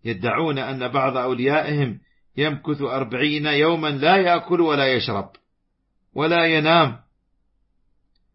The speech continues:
ومنها أيضا أن بعض أوليائهم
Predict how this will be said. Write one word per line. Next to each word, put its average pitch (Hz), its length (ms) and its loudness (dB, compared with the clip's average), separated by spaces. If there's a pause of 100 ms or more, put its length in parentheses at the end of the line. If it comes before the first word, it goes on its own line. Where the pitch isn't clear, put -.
(380)
ومنها 143 500 0
أيضا 196 440 2 (1000)
أن 123 220 -6
بعض 113 300 0
أوليائهم 120 880 -4